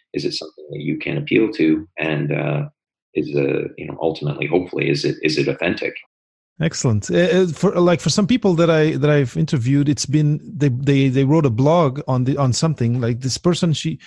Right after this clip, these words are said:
Speaker 2: she now gives fi-, financial advice to, to P H Ds in the States because it's particular, uh, with all the stipends and the taxes and, uh, and she, she started that by writing a blog on her experience dealing with that.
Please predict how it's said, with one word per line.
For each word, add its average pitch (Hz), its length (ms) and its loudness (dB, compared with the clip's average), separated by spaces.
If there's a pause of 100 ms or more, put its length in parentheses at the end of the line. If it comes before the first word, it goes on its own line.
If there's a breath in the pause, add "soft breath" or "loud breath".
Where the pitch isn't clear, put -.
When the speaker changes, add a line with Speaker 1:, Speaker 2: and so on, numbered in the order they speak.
(140 loud breath)
Speaker 2:
she - 160 -6
now 151 120 4
gives 147 360 0
fi-, 151 180 -4
financial 143 460 -2
advice 131 380 0
to, 131 340 -2 (120)
to 120 180 -8
P 127 160 -6
H 117 160 -6
Ds 143 240 -2
in 131 160 0
the 110 80 -2
States - 320 -4
because 110 320 -4
it's - 280 -14
particular, 135 520 -6
uh, - 680 -14
with 104 140 -4
all 104 80 -2
the 104 100 2
stipends 131 640 0
and 113 140 0
the 101 160 -6
taxes 117 400 -2
and, 104 200 0
uh, 104 180 -2 (540 loud breath)
and 156 280 0 (160)
she, - 300 -6
she - 140 -6
started 190 540 0
that 160 360 2 (100)
by 160 220 2
writing 170 360 2
a 208 60 0
blog 202 320 -4 (580)
on 180 160 4
her 196 240 4
experience 165 680 0
dealing 175 380 0
with 117 140 -2
that. 95 320 -6